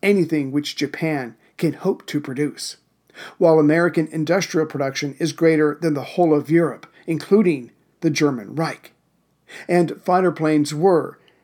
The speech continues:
the only thing on the mind of those of Malta. What the paper had said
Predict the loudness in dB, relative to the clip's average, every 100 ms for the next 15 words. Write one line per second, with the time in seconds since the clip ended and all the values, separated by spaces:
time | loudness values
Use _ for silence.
0 | -2 0 2 2 4 4 0 -2 -2 -2
1 | -8 -18 _ _ -4 0 0 0 -2 -4
2 | -10 -18 -20 _ -8 -2 -2 -2 -8 -12
3 | -10 -10 -12 -18 -20 _ _ _ _ _
4 | _ _ _ _ _ _ _ _ _ _
5 | _ -20 -20 -12 0 0 0 0 0 2
6 | 0 0 -2 -2 -4 -6